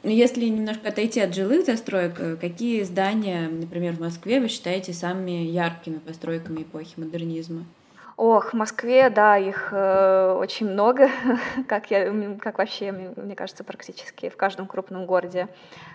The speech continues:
Speaker 2: а, бывшего Советского Союза, но, наверное, самое такое знаковое, яркое и символичное,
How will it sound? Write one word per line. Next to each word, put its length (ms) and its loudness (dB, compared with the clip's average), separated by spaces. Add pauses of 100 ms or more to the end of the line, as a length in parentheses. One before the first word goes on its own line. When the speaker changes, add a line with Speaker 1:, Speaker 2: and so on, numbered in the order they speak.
(140)
Speaker 2:
а, 540 -6
бывшего 380 -8
Советского 420 -6
Союза, 460 -2
но, 200 -2
наверное, 460 -4
самое 380 -6
такое 500 -2
знаковое, 880 -2 (280)
яркое 640 0
и 720 -6
символичное, 1160 -6